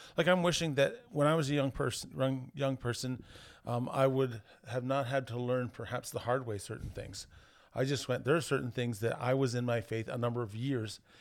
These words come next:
and I thought I kinda knew what it was about, and I didn't, because I never really had the teaching or the opportunity to hear. And so we most of the time have a, uh, a guest online, and, uh, and as we're going on in the podcast,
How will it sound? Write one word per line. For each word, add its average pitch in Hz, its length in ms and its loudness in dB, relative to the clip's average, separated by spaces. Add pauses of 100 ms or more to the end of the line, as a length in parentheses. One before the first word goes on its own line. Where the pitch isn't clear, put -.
(140)
and 127 120 0
I 120 60 2
thought 135 260 4
I 139 60 6
kinda 123 300 -2
knew 127 180 2
what 120 140 0
it 131 80 -2
was 110 160 -4
about, 113 260 0
and 131 100 -2
I 139 60 4
didn't, 147 240 -2
because 135 300 -8
I 143 80 -2
never 170 260 0
really 151 200 0
had 117 280 -6
the 120 60 -10
teaching 120 480 -8
or 131 180 -8
the 117 140 -2
opportunity 113 420 -6
to 101 80 -10
hear. 110 160 -10
And 92 160 -12
so 131 220 0 (440)
we 139 120 2
most 143 260 2
of - 60 -10
the 165 100 0
time 147 300 0
have 123 320 0
a, 117 280 -4
uh, 110 200 -2 (100)
a 120 120 -6
guest - 500 0 (720)
online, 127 680 2
and, 117 380 -2
uh, 117 140 4 (360)
and 131 200 0 (240)
as 156 180 0
we're 170 120 4
going 135 260 4
on 127 120 2
in 123 80 0
the 117 80 -2
podcast, 117 460 -2